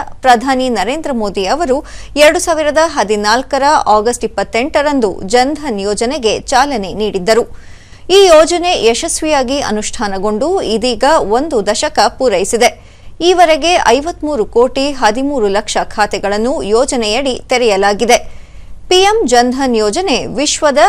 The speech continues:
ಅತಿದೊಡ್ಡ ಹಣಕಾಸು ಸೇರ್ಪಡೆ ಉಪಕ್ರಮವಾಗಿದೆ. ಹಣಕಾಸು ಸಚಿವಾಲಯದಿಂದ ಆರ್ಥಿಕ ಸೇರ್ಪಡೆ ಮಧ್ಯಸ್ಥಿಕೆಗಳ ಮೂಲಕ ಆರ್ಥಿಕವಾಗಿ ಹಿಂದುಳಿದ ವರ್ಗಗಳಿಗೆ ಬೆಂಬಲ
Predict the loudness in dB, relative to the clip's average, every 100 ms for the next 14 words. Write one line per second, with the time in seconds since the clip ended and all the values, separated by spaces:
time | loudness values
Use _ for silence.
0 | 4 0 0 0 0 2 0 0 -4 -2
1 | -2 0 -2 -2 -2 0 0 0 -2 -6
2 | -4 -4 -2 0 0 2 0 -2 -18 -18
3 | -18 -16 -2 0 0 0 -2 -2 -2 -2
4 | 0 0 2 2 0 0 2 2 4 4
5 | 2 0 -4 -2 0 -2 0 0 0 0
6 | 0 -2 -2 -4 -4 -2 -2 -2 -2 -4
7 | 0 2 2 4 2 2 -2 -4 0 0
8 | 0 -2 -4 -4 0 2 2 2 0 -2
9 | -4 -4 -4 0 0 0 -2 -2 0 0